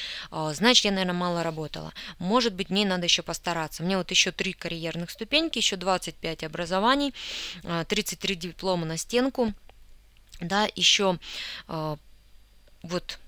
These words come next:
пару хороших переговоров, да, и всё у меня получится. Но это не делает,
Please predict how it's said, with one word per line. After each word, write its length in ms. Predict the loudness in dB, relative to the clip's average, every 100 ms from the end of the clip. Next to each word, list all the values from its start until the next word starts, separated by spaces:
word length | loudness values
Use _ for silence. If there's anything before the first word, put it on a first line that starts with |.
| -20 -20 -20 _ -14 2
пару 220 | 2 4
хороших 420 | 2 2 2 0
переговоров, 640 | -2 0 2 4 4 2 2
да, 80 |
и 60 | 0
всё 240 | 2 2
у 20 | 4
меня 220 | 2 0
получится. 640 | -4 -6 -4 -6 -6 -12 -12 -14 -10 0
Но 160 | 0 2
это 220 | 0 2
не 180 | 2 2
делает, 380 | 2 0 -2